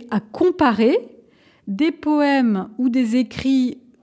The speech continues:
issus de l'expérience concentrationnaire des déportés résistants français,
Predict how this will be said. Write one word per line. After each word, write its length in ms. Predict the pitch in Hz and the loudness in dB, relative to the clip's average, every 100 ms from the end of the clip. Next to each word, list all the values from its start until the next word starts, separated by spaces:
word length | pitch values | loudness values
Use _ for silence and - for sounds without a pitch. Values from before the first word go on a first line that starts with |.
| - | -2
issus 680 | 247 240 - 269 269 254 208 | 0 0 -6 0 2 2 0
de 160 | 185 | 0
l'expérience 640 | 202 202 - 220 208 202 - | 2 0 0 2 4 2 0
concentrationnaire 1200 | 262 262 247 220 220 208 220 208 208 202 185 - 202 | 0 0 0 -2 -4 -4 -2 0 0 0 -2 -6 -8
des 240 | 180 226 | -2 0
déportés 1300 | 185 180 226 247 240 214 - - 226 220 196 190 - - _ _ | -2 -2 0 2 0 -2 -4 -4 2 2 2 -2 -12 -20 _ _
résistants 1080 | - 165 269 240 254 - - 226 214 196 214 - | -6 0 2 2 -2 -6 0 2 2 0 -6 -18
français, 800 | - - 233 226 226 208 196 | -6 0 0 0 0 2 0